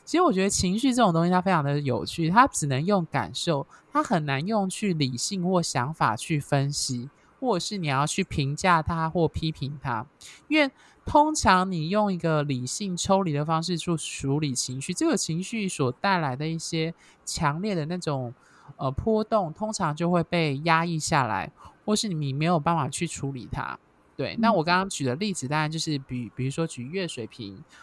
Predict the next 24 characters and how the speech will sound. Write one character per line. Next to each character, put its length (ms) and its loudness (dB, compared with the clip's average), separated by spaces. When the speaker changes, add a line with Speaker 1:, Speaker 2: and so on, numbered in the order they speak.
Speaker 1:
或 160 2
月 220 4
亮 260 4
跟 220 -2
天 180 0
王 200 0
星 160 -6
有 120 -2
这 120 -4
样 120 -2
的 120 -6
特 280 -2
征 300 -8
的。 180 -8
那 320 0
我 80 -8
刚 140 4
刚 100 0
突 80 2
然 180 6
想 180 2
到， 160 2
就 120 -4
是 180 -6